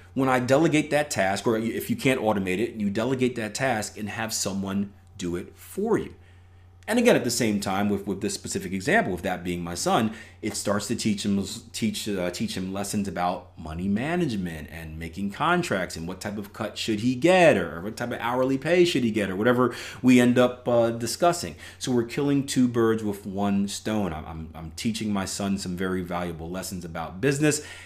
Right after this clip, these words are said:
and I'm creating more time. I guess we're not creating time. We can't do that. I talked about that earlier. I'm able to use that time for something else, for another task. And I'm slowly eliminating stuff that never needs to be on my checklist again.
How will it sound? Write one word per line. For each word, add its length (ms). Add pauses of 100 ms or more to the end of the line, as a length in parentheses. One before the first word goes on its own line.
(220)
and 600
I'm 400
creating 800
more 340
time. 320
I 40
guess 200
we're 80
not 200
creating 400
time. 240
We 80
can't 280
do 140
that. 160
I 60
talked 220
about 120
that 80
earlier. 360 (340)
I'm 460
able 280
to 160
use 380
that 280
time 580 (1120)
for 200
something 400
else, 220
for 180
another 240
task. 460 (260)
And 100
I'm 120
slowly 440
eliminating 540
stuff 260
that 160
never 360
needs 240
to 80
be 400
on 160
my 160
checklist 580
again. 380